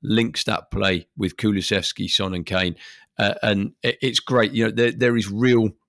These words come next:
promise and real progress. You know, I said Bentancur is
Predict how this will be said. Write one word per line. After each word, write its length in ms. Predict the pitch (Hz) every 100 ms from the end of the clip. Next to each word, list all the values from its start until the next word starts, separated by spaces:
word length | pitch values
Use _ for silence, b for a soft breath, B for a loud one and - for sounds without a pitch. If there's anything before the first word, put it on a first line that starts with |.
| -
promise 540 | - 117 98 82 - -
and 180 | 104 104
real 160 | 107 98
progress. 680 | - 107 101 101 92 - - b b
You 120 | -
know, 80 | 107
I 40 | 101
said 380 | - 120 98 - -
Bentancur 680 | 107 98 104 - 98 92 95
is 160 | -